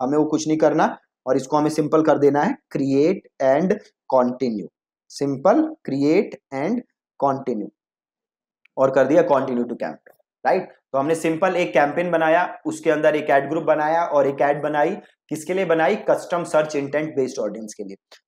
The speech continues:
तो ये रहा मेरा ऐड ग्रुप, है ना। अब मैं इस ऐड ग्रुप के अंदर जाके एक और ऐड बनाना चाहता हूँ तो वो भी कर सकता हूँ। से मैंने इसको यहाँ से किया कॉपी, एग्जिस्टिंग ऐड को कॉपी किया और इसको किया पेस्ट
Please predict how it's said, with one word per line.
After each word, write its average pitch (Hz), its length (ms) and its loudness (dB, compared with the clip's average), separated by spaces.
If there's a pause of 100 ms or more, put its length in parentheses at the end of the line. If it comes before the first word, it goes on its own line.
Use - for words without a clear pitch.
तो 127 60 -2
ये 151 140 6
रहा 165 120 6
मेरा 160 260 6
ऐड 139 240 4
ग्रुप, 196 280 0 (440)
है 143 80 -4
ना। 196 140 -4 (260)
अब 135 100 4
मैं 156 140 0
इस 156 180 0
ऐड 143 180 4
ग्रुप 160 200 -2
के 175 60 4
अंदर 160 220 4
जाके 147 360 2
एक 156 140 0
और 156 180 8
ऐड 165 160 4
बनाना 156 280 2
चाहता 156 320 0
हूँ 185 80 -6
तो - 200 -10
वो 131 120 0
भी 143 100 -2
कर 147 160 0
सकता 147 300 -6
हूँ। 165 160 -6 (320)
से 139 140 0
मैंने 143 260 0
इसको 143 320 0
यहाँ 139 200 2
से 143 140 -4
किया 135 280 2
कॉपी, 139 340 2 (1400)
एग्जिस्टिंग 131 500 -2
ऐड 135 200 4
को 143 100 4
कॉपी 135 320 4
किया 185 300 2 (360)
और 127 240 2
इसको 139 260 -4
किया 131 220 4 (100)
पेस्ट 175 460 2